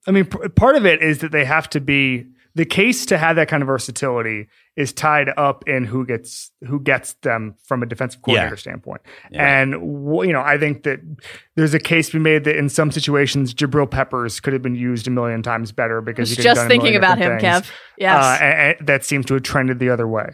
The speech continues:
Speaker 1: Okay. Uh, Derwin James has been used well, but obviously was injured last year, and so we don't know how that looks.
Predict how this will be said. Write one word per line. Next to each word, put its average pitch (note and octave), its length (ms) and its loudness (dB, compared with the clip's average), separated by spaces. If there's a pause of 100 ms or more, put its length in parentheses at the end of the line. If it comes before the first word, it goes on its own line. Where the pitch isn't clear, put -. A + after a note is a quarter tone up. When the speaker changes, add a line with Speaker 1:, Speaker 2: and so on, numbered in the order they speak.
(120)
Speaker 1:
Okay. A2+ 360 -6 (360)
Uh, B2 340 2
Derwin C#3 340 0
James B2+ 300 0
has B2 80 -10
been B2+ 320 -2
used C3+ 240 -4
well, B2 240 0
but C3+ 100 0
obviously A#2+ 380 -2
was A2+ 160 -8
injured A#2 240 -4
last A2+ 300 -4
year, A2+ 80 -6
and A2+ 100 -6
so A#2 80 -8
we A2+ 60 -6
don't A#2 100 -6
know A2+ 60 -6
how G#2 80 -8
that G#2+ 180 -6
looks. - 380 -12